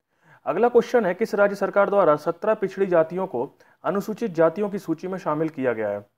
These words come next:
तो किस राज्य सरकार द्वारा किया गया है? उत्तर प्रदेश राज्य सरकार द्वारा।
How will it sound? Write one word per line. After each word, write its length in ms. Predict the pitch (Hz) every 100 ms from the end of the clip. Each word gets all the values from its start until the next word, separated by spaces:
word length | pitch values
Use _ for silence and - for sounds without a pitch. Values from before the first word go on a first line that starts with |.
| _ _ _ _
तो 220 | 196 - -
किस 160 | 240
राज्य 240 | 226 208 190
सरकार 320 | 190 180 180
द्वारा 180 | 175 180
किया 240 | 175 180
गया 120 | 175
है? 120 | 185 254
उत्तर 320 | - - 190
प्रदेश 320 | 170 143 131
राज्य 200 | 123 117
सरकार 320 | 113 110 107
द्वारा। 240 | 104 101